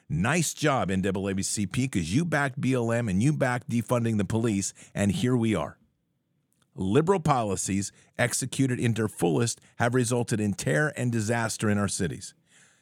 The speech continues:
It's time for liberal America to own their disaster. That's part of being American, having enough stones and enough spine to admit that you were wrong when you were wrong. It was an experiment that went wrong. Now let's get it fixed.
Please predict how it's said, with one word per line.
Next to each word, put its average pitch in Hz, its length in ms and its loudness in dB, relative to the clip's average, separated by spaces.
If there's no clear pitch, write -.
It's - 280 -4
time 113 400 0
for 139 120 0
liberal 120 360 2
America 87 440 0
to - 200 -6
own 104 280 4
their 85 120 0
disaster. 110 640 -2
That's 107 220 0
part 139 400 2
of 113 140 -4
being 117 220 2
American, 107 480 0
having 110 260 -2
enough 104 300 0
stones 120 720 0
and 113 120 -2
enough 110 180 0
spine 110 640 0
to 127 100 4
admit 113 440 0
that 117 100 -6
you 113 140 2
were 117 100 4
wrong 107 280 2
when 113 100 0
you 120 80 2
were 120 100 2
wrong. 123 380 0
It 104 80 -4
was 101 160 0
an 101 80 2
experiment 147 540 0
that 113 80 0
went 120 160 0
wrong. 131 280 2
Now 113 120 -2
let's 117 200 0
get 117 160 2
it 104 100 0
fixed. - 520 -4